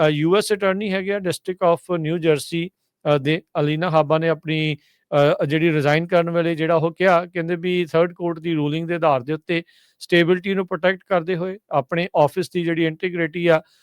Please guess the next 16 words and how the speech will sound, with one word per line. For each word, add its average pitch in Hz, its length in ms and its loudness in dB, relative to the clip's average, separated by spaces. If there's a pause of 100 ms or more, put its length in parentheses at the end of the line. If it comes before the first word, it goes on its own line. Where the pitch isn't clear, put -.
(220)
ਉਸ 196 260 4
ਨੂੰ 190 360 2
ਬਰਕਰਾਰ 170 480 4
ਰੱਖਣ 165 300 -2
ਦੇ 175 100 -2
ਲਈ, 170 180 -2
ਜਿਸ 156 280 -10
ਨੂੰ 165 340 -4
ਮੈਂ 147 220 -2
ਕਹਿੰਦੀ 160 220 -6
ਵੀ 156 100 -6
ਬਹੁਤ, 147 260 0 (840)
ਅ, 143 40 0
ਪਿਆਰ 151 300 4
ਕਰਦੀ 180 380 0
ਹਾਂ, 190 140 0